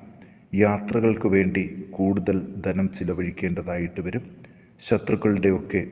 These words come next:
ഉപദ്രവം കുറഞ്ഞിരിക്കുന്ന ഒരു കാലഘട്ടമാണ്. സഹോദരങ്ങൾ തമ്മിലും ബന്ധുക്കൾ തമ്മിലും തർക്കങ്ങളും കലഹങ്ങളും ഉണ്ടാകാതെ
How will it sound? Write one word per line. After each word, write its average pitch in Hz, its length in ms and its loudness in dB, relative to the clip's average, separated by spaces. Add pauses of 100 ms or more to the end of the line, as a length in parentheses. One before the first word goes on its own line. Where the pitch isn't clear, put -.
(100)
ഉപദ്രവം 90 500 -2 (100)
കുറഞ്ഞിരിക്കുന്ന 92 640 -2
ഒരു 90 160 -2
കാലഘട്ടമാണ്. 87 720 -4 (720)
സഹോദരങ്ങൾ 117 600 2 (120)
തമ്മിലും 98 340 2 (300)
ബന്ധുക്കൾ 98 420 2 (120)
തമ്മിലും 90 340 0 (580)
തർക്കങ്ങളും 101 580 4 (140)
കലഹങ്ങളും 98 560 2 (200)
ഉണ്ടാകാതെ 90 520 -2